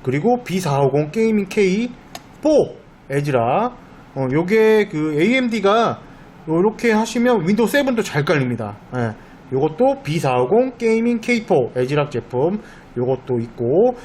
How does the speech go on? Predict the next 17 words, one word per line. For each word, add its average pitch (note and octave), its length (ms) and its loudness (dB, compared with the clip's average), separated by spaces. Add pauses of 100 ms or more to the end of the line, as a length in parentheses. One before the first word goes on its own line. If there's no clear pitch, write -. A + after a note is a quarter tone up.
(220)
그 - 80 -2
다음에 G3+ 560 2 (540)
오백 B3+ 240 2
기가짜리는 A#3+ 880 2 (340)
서든어택, B3 580 0
그러니까 C#3+ 180 0
윈도우 G#3 180 2
세븐 G#3+ 500 0 (260)
일 A#3+ 180 -4
테라는 A#3 340 2
이건 F#3 200 0
구분 A#3+ 320 0
짓기 A#3+ 240 -4
위해서 F3+ 420 2
용량을 F#3+ 460 0
제가 D#3 180 2
일부러 D3 540 2